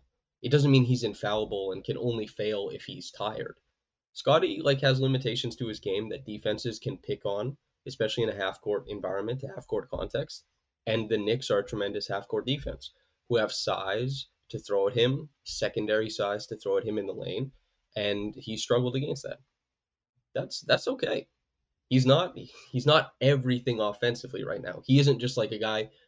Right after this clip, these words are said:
you plug in and you immediately get tremendous half-court offense.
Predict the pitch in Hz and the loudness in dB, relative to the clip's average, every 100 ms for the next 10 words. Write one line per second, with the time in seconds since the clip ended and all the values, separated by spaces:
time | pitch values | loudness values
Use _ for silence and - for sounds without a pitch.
0 | _ 107 104 - 120 120 120 101 95 101 | _ -14 -8 0 2 2 2 2 -2 -4
1 | 101 107 113 98 107 101 98 - _ _ | -4 -4 -4 -6 -6 -6 -6 -10 _ _
2 | _ _ - 117 113 107 107 104 101 98 | _ _ -2 0 2 2 2 -2 -4 -6
3 | - 104 127 117 - - - | -4 -2 -2 -4 -10 -18 -18